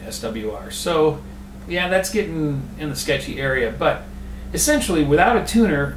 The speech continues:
you could probably operate twenty through fifteen meters on this fifteen foot vertical without,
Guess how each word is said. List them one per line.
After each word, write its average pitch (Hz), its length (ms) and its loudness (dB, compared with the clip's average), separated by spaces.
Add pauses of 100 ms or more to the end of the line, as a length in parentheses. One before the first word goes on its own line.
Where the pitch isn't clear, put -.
you 220 240 2
could 226 320 0
probably 240 640 0
operate 120 560 -2 (400)
twenty 165 360 -2
through 170 240 -4
fifteen 151 500 -4
meters - 580 -6 (720)
on 135 280 0
this 131 220 -6
fifteen 156 520 -6
foot 127 220 -6
vertical 117 520 -4 (1080)
without, 123 460 2